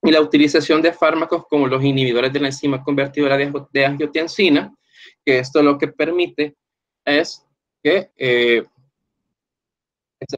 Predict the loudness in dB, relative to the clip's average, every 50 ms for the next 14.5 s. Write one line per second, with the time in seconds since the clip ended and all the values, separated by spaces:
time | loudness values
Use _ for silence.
0 | -12 _ -10 -10 -8 -6 -6 -4 -4 -6 -4 -4 -4 -2 -2 0 0 0 0 0
1 | 0 -2 -4 -2 -2 0 2 2 2 2 0 -4 -6 -4 -2 0 0 0 -2 -4
2 | -6 -4 -2 -2 0 0 0 0 -2 -4 -4 -6 -8 -6 -4 -4 -4 -4 -4 -6
3 | -8 -10 -10 -10 -10 -10 -10 -4 -2 0 0 0 0 -2 -6 _ _ _ _ _
4 | _ _ _ _ _ -2 0 2 2 2 0 -2 -2 -2 -4 -2 2 2 2 2
5 | 2 -2 -6 -10 -12 _ _ _ _ _ _ _ _ _ _ -20 -16 _ -6 -6
6 | -4 -4 -4 -2 -2 -2 -2 -2 -4 -4 -4 -6 -6 -6 -6 -10 -10 -6 -2 0
7 | 0 0 -2 -2 -4 -4 -4 -6 -6 -4 -2 -2 -2 -2 -2 -2 -2 0 2 0
8 | 0 0 -2 -2 -2 -2 -2 0 0 0 0 0 -2 -6 -8 -8 -8 -6 -4 -4
9 | -6 -4 -4 -6 -6 -4 -4 -4 -2 0 0 0 0 0 -2 -2 -2 -2 -4 -8
10 | -14 -20 -14 _ -2 0 2 2 2 0 -4 _ -4 -4 -4 -4 -6 -8 -4 -2
11 | 0 2 0 0 -2 -6 -12 _ _ _ _ _ _ _ _ -4 -2 -2 0 0
12 | 0 2 0 0 0 -4 -6 -4 -2 -2 -4 -4 -4 -4 -2 -2 -2 -2 -2 -6
13 | -6 -6 -6 -6 -6 -6 -6 -6 -6 -6 -6 -8 -8 -10 -12 -12 -12 -10 -4 -2
14 | 0 0 2 0 0 -2 -4 -8 -8 -8